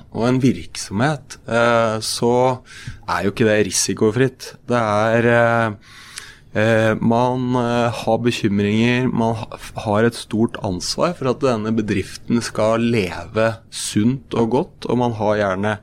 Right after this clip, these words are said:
mange ansatte som man føler et, eh, ansvar for. Hvis, eh, belastningen,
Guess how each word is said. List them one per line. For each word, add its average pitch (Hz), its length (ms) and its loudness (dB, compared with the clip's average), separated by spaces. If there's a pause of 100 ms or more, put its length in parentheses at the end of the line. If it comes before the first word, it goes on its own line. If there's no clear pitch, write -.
(400)
mange 104 300 2
ansatte 104 680 -2
som 113 280 -4
man 107 160 -2
føler 98 500 -2
et, 95 120 -6 (340)
eh, 101 340 0
ansvar 92 480 -4
for. 107 220 -2 (1600)
Hvis, 110 720 0 (160)
eh, 135 800 4 (420)
belastningen, 131 1120 0